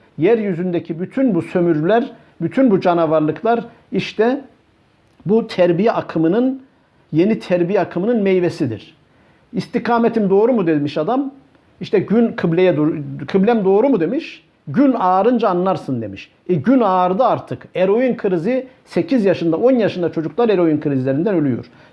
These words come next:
Dünyada altmış milyon kız çocuğu kayıp. Altmış milyon kız çocuğu kayıpsa bir tek çocuğu istismar etmeyen bir dünya olması lazım. Eğer Hazreti Muhammed anlayışıyla bir terbiye anlayışı olursa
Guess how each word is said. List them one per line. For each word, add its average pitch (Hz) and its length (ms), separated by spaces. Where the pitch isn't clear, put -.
Dünyada 214 480
altmış 240 480
milyon 151 480
kız - 320
çocuğu 226 380
kayıp. - 460
Altmış 233 540
milyon 185 400
kız - 280
çocuğu 196 320
kayıpsa 208 520
bir 247 340
tek - 240
çocuğu 208 280
istismar 196 520
etmeyen 208 420
bir 170 80
dünya 160 320
olması 123 420
lazım. 110 280
Eğer 165 200
Hazreti 180 380
Muhammed 208 340
anlayışıyla 190 500
bir 160 100
terbiye 160 340
anlayışı 233 400
olursa 160 540